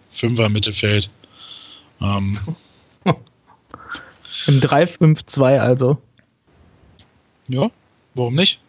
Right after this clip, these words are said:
Speaker 2: <laughs> Ich find's geil, aber ich glaube, ich weiß nicht, das, nein, das traut er sich auf gar keinen Fall.
Speaker 1: Nee, aber Bertels, ich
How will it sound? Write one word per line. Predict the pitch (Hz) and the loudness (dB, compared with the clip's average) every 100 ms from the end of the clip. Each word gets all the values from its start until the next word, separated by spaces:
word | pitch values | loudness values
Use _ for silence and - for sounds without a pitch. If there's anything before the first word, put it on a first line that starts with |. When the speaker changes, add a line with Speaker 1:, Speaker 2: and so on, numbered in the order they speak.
| _ _ _ _ _ _ - - - - - - - _ _ _ - | _ _ _ _ _ _ -20 -20 -20 -18 -16 -16 -18 _ _ _ -4
Speaker 2:
<laughs> | 170 170 - - _ - - 131 | -4 -4 -12 -12 _ -16 -8 0
Ich | 175 - | 2 4
find's | 185 185 - | 2 2 2
geil, | 165 185 135 | 4 4 4
aber | 139 131 131 - - - - | 4 2 0 -4 -18 -14 -4
ich | 143 - | -4 2
glaube, | 147 156 156 120 | 4 4 4 0
ich | 113 - | -8 -4
weiß | 139 143 143 | 0 0 0
nicht, | 127 139 | -4 -2
das, | 139 - | -4 -2
nein, | 135 120 120 117 | 0 2 2 0
das | 123 - | -2 -2
traut | 127 127 127 | 2 4 4
er | |
sich | 123 123 | 4 2
auf | 113 | 2
gar | 117 | 0
keinen | 113 110 | 2 0
Fall. | - 98 - - | 0 -2 -2 -4
Speaker 1:
Nee, | 110 113 | -2 0
aber | 113 113 107 | 0 0 0
Bertels, | 120 127 127 123 - - - - | 0 0 -2 -2 0 0 0 -4
ich | - | -12